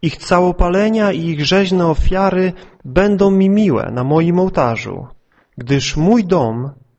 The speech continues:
będzie zwany domem modlitwy dla wszystkich ludów. Drugi fragment z Księgi Kaznodziei,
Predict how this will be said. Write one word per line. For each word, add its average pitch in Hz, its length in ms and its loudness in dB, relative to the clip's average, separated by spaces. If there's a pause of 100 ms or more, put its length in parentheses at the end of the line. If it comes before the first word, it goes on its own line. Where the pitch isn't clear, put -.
(240)
będzie 135 360 0
zwany 165 760 -2
domem 175 480 0
modlitwy 160 840 -4 (500)
dla 120 160 -4
wszystkich - 680 -8
ludów. - 520 -10 (1300)
Drugi 196 260 -2
fragment 175 440 0
z - 60 -12
Księgi 175 400 0
Kaznodziei, 147 840 -2